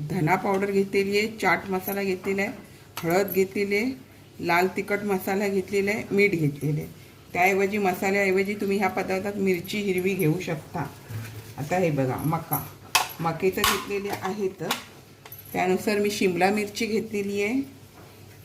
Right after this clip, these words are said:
तांदळाचं पीठ घेतलेलं आहे, रवा घेतलेला आहे, एक कांदा घेतलेला आहे, टोमॅटो घेतलेला आहे, बटाटे घेतलेले आहे,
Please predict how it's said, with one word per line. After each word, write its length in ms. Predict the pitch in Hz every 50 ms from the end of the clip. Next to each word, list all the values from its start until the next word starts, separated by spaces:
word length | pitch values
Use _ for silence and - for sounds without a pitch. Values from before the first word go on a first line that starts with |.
| - - - - - - - - - -
तांदळाचं 480 | 180 165 156 160 165 180 185 - 226 226
पीठ 280 | 220 - 180 170 175 180
घेतलेलं 500 | 196 196 214 190 - - 202 202 196 202
आहे, 300 | 208 214 254 - - 147
रवा 280 | 151 156 160 170 185 208
घेतलेला 460 | 202 208 185 185 - 202 202 202 208
आहे, 140 | 214 240 262 254 - - - - - - - - -
एक 200 | - 180 180 - -
कांदा 300 | 214 180 156 151 156 185
घेतलेला 420 | 196 196 196 190 - 208 202 202 202
आहे, 120 | 208 220 -
टोमॅटो 480 | - - 175 156 165 175 180 - 196
घेतलेला 360 | 196 196 180 - - 185 190
आहे, 80 | 202 214
बटाटे 420 | 202 - 147 147 160 165 165 - 180
घेतलेले 440 | 156 175 147 151 - 151 147 143 147
आहे, 100 | 151